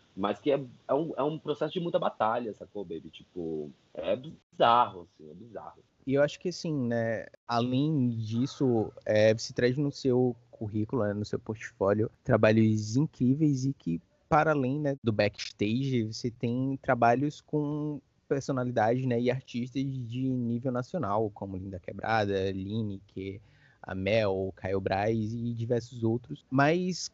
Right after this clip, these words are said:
Speaker 2: como foi chegar até aqui? O, o que o preconceito das pessoas te impediu de conquistar e como é o gosto de, de mesmo assim ter conquistado tanta coisa?
Speaker 1: Cara, é,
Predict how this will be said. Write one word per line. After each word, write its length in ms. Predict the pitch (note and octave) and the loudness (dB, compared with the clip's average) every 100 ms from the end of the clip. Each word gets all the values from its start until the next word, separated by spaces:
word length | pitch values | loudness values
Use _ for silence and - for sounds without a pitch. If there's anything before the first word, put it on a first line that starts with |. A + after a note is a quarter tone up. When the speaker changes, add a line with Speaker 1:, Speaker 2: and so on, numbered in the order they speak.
| - | 2
Speaker 2:
como 240 | G3 G#3 | 4 4
foi 180 | - D3 | 4 2
chegar 340 | - B2+ A2+ | 2 0 2
até 200 | G#2+ - | 0 0
aqui? 380 | A2 - - G#2+ | 0 -2 -6 -2
O, 100 | G#2+ - | 0 2
o 140 | B2+ | 0
que 540 | - - D#3+ G3 F#3 - _ _ | 0 -4 -4 -2 -4 -8 _ _
o 60 | A#2+ | 4
preconceito 520 | C#3+ B2 C3+ C3 A#2+ | 6 6 2 0 0
das 400 | A#2 A2+ A2 - _ | 4 4 2 -4 _
pessoas 380 | - A#2 A#2+ C3 | -4 0 2 2
te 160 | - C#3+ | 2 -2
impediu 280 | C3 B2+ A#2+ | -2 0 0
de 80 | B2 | -2
conquistar 680 | B2+ - - - A#2 B2 | -4 -6 -8 2 6 6
e 80 | C3+ | 4
como 340 | - - D3+ D#3+ | 2 4 4 6
é 60 | C#3 | 4
o 80 | |
gosto 360 | C3+ A#2+ B2 C3+ | 6 4 2 0
de, 100 | B2 | -6
de 400 | B2+ B2 A#2 B2 A#2+ C3 | -8 -12 -6 -8 -6 4
mesmo 320 | C3 C#3+ D3 | 6 6 2
assim 180 | C3 C3 | -2 -4
ter 140 | C3+ | -6
conquistado 520 | - C3 - A2 A2+ | -6 -8 -4 -2 -2
tanta 260 | A2+ A#2+ A2+ | -2 -4 -4
coisa? 420 | - G2+ G2+ G2+ - | -4 -6 -6 -6 2
Speaker 1:
Cara, 360 | D#3 B2 A2 - | 6 6 2 -2
é, 420 | A#2 A2+ A2+ | -4 -2 -2